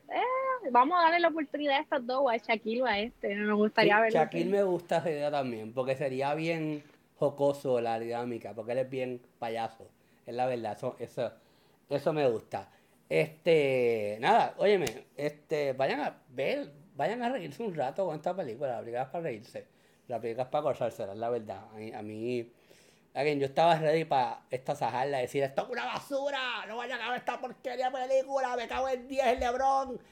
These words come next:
Speaker 2: y todos sus, todos sus fanáticos", y yo estaba, oye, todos estos que están aquí en, en el live lo saben, que yo estaba desde ese tiempo ranting, loco por verla, simplemente por decir,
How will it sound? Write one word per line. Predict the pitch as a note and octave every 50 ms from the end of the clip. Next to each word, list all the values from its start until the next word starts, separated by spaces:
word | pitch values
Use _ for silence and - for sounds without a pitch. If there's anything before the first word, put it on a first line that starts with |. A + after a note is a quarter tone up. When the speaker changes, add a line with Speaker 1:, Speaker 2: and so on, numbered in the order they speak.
| _ _ -
Speaker 2:
y | E3+ A3 A#3 A3+
todos | A3 A3+ B3+ B3 - -
sus, | D4 C4 B3 A#3 G#3+ G3+ G3 -
todos | - A#3+ A3+ -
sus | - B3+ G#3
fanáticos", | - B3 A#3 A#3+ B3+ C4 - C4+ A#3+ - C4 A#3+ G3 F#3
y | G3 F3+ D#3+ - - - - - - - _ _ _ _ -
yo | B2+ C#3+ E3
estaba, | E3 E3+ - G3+ G#3 -
oye, | F#3 G3+ G3+ E3+ C3+ - - _ _
todos | - E3+ F#3 G#3 G#3+
estos | - - C4+ -
que | -
están | - - G#3 G3+
aquí | G3 G3 - -
en, | G3+ F#3+ G#3 G#3+ -
en | E3 E3 E3 D#3+
el | D3+ D3 C#3+
live | D3 D3 D3 D#3+ E3 E3
lo | E3 C3+
saben, | - - C3 C#3 D3 C#3 A#2+ A2 -
que | - A2+
yo | A#2 B2+
estaba | B2 - E3 D#3+ E3 E3 D#3+ C#3+
desde | C#3 C3 C#3+
ese | D3 D#3+
tiempo | D#3 D3+ C#3+ D3 D3 - E3 C#3+
ranting, | C#3 C#3 C3 C3 C#3 C#3 - E3 D#3 D#3+ D#3 D#3+ - - - - - _ _
loco | - C#3 D#3 D#3+ D#3+ D#3+ D#3+ G#3 F#3+
por | G3 G#3 F#3+ E3+ D#3
verla, | D#3 C#3 C3 A#2 A2+ A#2 A#2+ C3+ - - -
simplemente | - - - F3 F3 - A3 G3+ G3+ G#3 G#3+ G#3+ G#3+
por | F#3+ F3 D#3+
decir, | D3 C#3+ - - F3 E3 E3 E3+ -